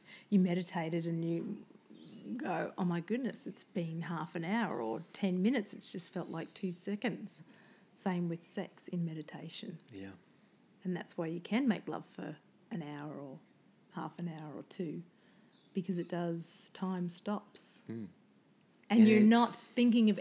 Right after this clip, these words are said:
Speaker 1: anything else except this amazing, beautiful connection and energy that you're having with yourself and your partner.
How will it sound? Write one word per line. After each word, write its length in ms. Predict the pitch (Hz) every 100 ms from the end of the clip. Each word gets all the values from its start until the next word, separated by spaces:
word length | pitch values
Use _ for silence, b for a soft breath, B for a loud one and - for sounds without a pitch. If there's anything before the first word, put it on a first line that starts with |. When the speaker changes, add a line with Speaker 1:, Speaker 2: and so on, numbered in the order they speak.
| 202
Speaker 1:
anything 440 | 233 233 - 208
else 320 | 214 202 170
except 460 | 185 - 196 - -
this 200 | 185 -
amazing, 640 | 185 185 190 196 190 180 175
beautiful 420 | 190 180 175 170
connection 560 | - 190 185 - 190
and 140 | 175 170
energy 480 | 175 190 160 156 - B B B
that 160 | 190 190
you're 100 | 175
having 280 | 180 180 175
with 180 | 170
yourself 400 | 165 - 165 165
and 100 | 175
your 80 | 165
partner. 480 | - 180 185 -